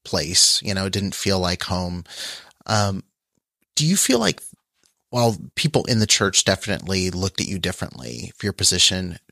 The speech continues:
do you think that the church itself saw an opportunity to mold you or to,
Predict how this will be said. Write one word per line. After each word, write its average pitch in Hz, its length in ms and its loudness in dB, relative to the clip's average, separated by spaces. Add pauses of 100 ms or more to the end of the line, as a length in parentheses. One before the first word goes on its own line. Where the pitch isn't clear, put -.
(120)
do 127 100 -4
you 135 80 -2
think 147 300 0
that 123 200 0
the 107 100 0
church - 440 2
itself 95 720 2 (360)
saw 110 200 6
an 95 100 2
opportunity 95 680 -2
to 92 580 -2
mold 90 400 -4
you 90 300 -2
or 90 260 -4
to, 90 500 2